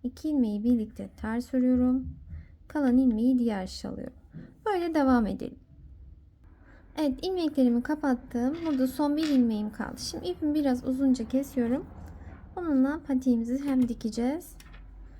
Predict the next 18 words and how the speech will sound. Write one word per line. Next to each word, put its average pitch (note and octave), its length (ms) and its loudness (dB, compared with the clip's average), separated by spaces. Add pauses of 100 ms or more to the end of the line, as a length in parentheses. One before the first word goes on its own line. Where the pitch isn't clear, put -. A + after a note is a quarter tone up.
(280)
Şöyle B3+ 560 -2 (500)
ilmeğimi C#4+ 460 4
çekiyorum. A3 880 -2 (1700)
Şu - 60 -14
şekilde A3+ 380 -4
sıkıştırdım B3 840 -6 (420)
ve D4+ 140 -4
örgümü D4+ 380 4
tamamlamış A#3 680 0
oldum. - 240 -12 (1700)
Evet, C#4 260 -4
uzun F#4+ 300 -2
bıraktığım C4+ 460 0
ipime C#4 360 0
iğnemi B3+ 460 4
geçirdim. C4+ 680 -2
Patiğimi B3 520 0
de B3+ 240 0